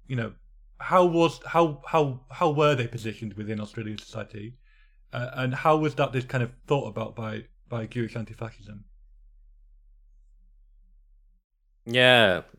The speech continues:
Speaker 2: very good question, and that's, um, I mean, sort of the starting point of the whole history was this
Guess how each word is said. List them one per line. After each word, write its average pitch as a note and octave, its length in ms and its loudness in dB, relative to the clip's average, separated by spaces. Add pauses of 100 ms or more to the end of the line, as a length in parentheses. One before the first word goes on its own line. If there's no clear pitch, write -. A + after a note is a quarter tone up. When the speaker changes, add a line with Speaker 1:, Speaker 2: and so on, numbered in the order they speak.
(140)
Speaker 2:
very A#2 160 -2
good A#2+ 160 -4
question, F2 540 -2 (100)
and G#2 140 -6
that's, F2 260 -10
um, F#2+ 460 -6 (1500)
I - 20 -12
mean, B2+ 220 0
sort E3 240 4
of E3+ 120 2
the D#3+ 60 0
starting B2+ 520 6
point G2+ 560 -2 (340)
of G2 420 0 (1200)
the F#2+ 340 -4
whole G#2+ 360 0
history F2+ 560 -6
was F#2 640 -2
this - 480 -12